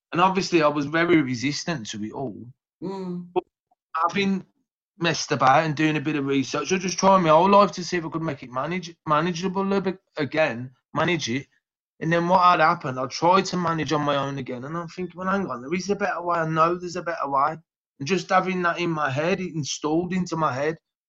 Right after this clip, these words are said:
Speaker 1: You know, you plant a seed, eventually you keep watering, it's gonna grow.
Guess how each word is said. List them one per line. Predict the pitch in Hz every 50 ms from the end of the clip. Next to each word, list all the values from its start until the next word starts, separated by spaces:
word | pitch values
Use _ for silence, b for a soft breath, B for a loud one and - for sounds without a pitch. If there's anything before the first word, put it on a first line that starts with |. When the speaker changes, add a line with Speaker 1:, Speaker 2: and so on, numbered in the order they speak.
| _ _ _ -
Speaker 1:
You | 175
know, | 180 180
you | 180 180 175
plant | 180 - 185 196 202 190 - 185
a | 160
seed, | - - 165 156 135 123 135 143
eventually | 139 135 160 170 185 180 - - 165 147 120 113 120 123
you | 127 139 135
keep | - 175 185 143 123
watering, | 143 147 156 139 - 131 123
it's | 117 110 _
gonna | - 165 165 165
grow. | 143 - 117 107 95 92